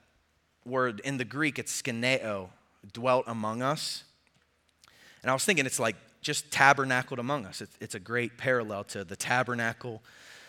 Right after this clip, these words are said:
in the wilderness, and he will come and tabernacle among us. And, and that's true. The glory of God tabernacled in the person of Jesus Christ. But, uh, the, the Greek translation for "dwelt among us" is actually "pitched a tent."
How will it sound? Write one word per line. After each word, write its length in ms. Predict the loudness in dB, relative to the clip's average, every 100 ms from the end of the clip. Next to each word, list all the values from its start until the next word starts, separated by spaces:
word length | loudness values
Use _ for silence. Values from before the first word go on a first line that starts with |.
| -20 -20 _ -4
in 180 | -4 0
the 140 | -2
wilderness, 640 | 0 0 0 -2 -4 -6 -8
and 180 | -10
he 380 | -10 -6 -6 -6 -10
will 160 | -12
come 260 | -10 -10 -8
and 100 | -8
tabernacle 600 | -4 -4 -2 -6 -8 -10
among 320 | -10 -8 -8
us. 240 | -8 -8 -10
And, 140 | -12 -10
and 140 | -6
that's 160 | -6 -6
true. 260 | -6 -6
The 80 | -6
glory 280 | -6 -2 -2
of 80 | 0
God 260 | -2 -2
tabernacled 880 | -2 2 2 0 0 -2 -2 -8 -8 -8
in 220 | -6 -6
the 60 | -8
person 440 | -8 -6 -6 -8
of 100 | -10
Jesus 360 | -10 -10 -8 -6
Christ. 420 | -2 -2 -4 0
But, 180 | 0 0 -10 -20 -20 -20 -6
uh, 220 | -2 -2 -4 _ _ -12 -6
the, 160 | -6 -6
the 140 | -10
Greek 320 | -2 0 0
translation 600 | -2 -2 0 2 2 2
for 140 | -2 -8
"dwelt 300 | 2 4 4
among 280 | 2 0 -2
us" 140 | -6
is 160 | -4 4
actually 580 | 8 8 6 0 -2
"pitched 440 | -4 0 0 2 -2
a 60 |
tent." 440 | -2 2 2 0